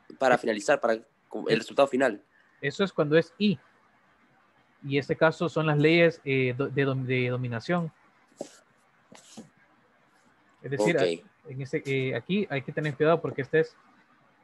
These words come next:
Speaker 2: o. Cuando es P o contradicción, utilizamos leyes inversas. Si hubiese sido P y contradicción,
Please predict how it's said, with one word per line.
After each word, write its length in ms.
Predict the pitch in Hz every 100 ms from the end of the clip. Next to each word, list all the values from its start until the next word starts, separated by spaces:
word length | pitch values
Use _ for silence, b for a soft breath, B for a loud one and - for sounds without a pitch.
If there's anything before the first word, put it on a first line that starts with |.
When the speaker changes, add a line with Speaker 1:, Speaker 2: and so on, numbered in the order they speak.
| _ -
Speaker 2:
o. 220 | 147 123 _ _ _ _ -
Cuando 240 | 123 123
es 200 | 143 160
P 300 | - 170 165
o 160 | 151 185
contradicción, 720 | 170 151 147 135 - 196 202 _ -
utilizamos 480 | 135 131 135 143 139
leyes 240 | 135 131
inversas. 480 | 135 165 170 127 - _ _ _
Si 160 | -
hubiese 260 | 135 143 175
sido 380 | - 190 175 175 _ _ _ _ -
P 280 | 170 143 - _
y 140 | 202 226
contradicción, 760 | 165 147 139 135 - 160 170